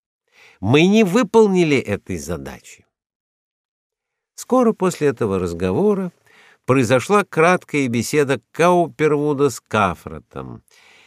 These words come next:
и Каупервуд пообещал Кафрату не только шестьсот долларов за каждую из всего количества акций, которые он захочет продать, но еще и премию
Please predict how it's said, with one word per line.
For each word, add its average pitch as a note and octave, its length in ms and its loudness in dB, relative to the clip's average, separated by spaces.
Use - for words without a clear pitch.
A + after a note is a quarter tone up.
и C3+ 180 -2
Каупервуд D#3+ 800 2
пообещал D3+ 800 0
Кафрату C3+ 840 -2
не A2+ 180 0
только D#3 440 -2
шестьсот C3+ 760 0
долларов G#2+ 580 2
за A2+ 260 -2
каждую F#2+ 720 -2
из G#2 300 -6
всего G#2 400 0
количества F#2+ 840 -6
акций, F#2 680 -4
которые F#2 520 -4
он F2 240 -4
захочет F#2+ 680 -6
продать, F#2+ 580 -2
но C3 240 2
еще B2 320 0
и B2+ 160 0
премию A#2+ 840 -4